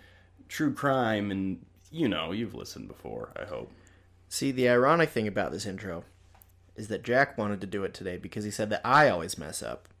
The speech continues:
Speaker 1: No, I th-, that's not necessarily true.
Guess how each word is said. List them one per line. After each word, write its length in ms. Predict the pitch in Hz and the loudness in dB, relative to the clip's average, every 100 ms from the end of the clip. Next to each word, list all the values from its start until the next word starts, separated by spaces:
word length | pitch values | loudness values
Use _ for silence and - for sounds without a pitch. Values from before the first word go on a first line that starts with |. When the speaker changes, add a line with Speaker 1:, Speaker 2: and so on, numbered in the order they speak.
| - | -20
Speaker 1:
No, 460 | 143 160 180 - - | -12 -8 -8 -10 -14
I 100 | 131 135 - | -18 -18 -20
th-, 120 | - - _ - _ - _ _ _ _ _ | -20 -20 _ -20 _ -20 _ _ _ _ _
that's 220 | - 123 - | -14 -12 -10
not 160 | 147 | -10
necessarily 840 | 139 - 139 - 123 117 110 104 98 | -10 -10 -8 -4 -2 2 2 0 -2
true. 560 | - 95 95 90 110 | -6 -6 -4 -4 -6